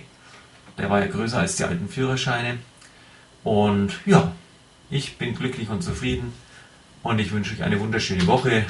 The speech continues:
Kommt wieder gut in den nächsten Schulalltag, all diejenigen, die es betrifft.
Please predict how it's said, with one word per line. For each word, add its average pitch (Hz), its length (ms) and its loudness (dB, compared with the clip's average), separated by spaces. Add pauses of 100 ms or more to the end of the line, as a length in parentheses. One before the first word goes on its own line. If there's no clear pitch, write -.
(160)
Kommt 165 280 6
wieder - 140 4
gut 120 240 -2
in 107 120 0
den 101 80 0
nächsten 95 400 -4
Schulalltag, 117 1040 2
all 101 160 2
diejenigen, 101 400 -2
die 101 60 -6
es 95 100 -6
betrifft. - 560 -6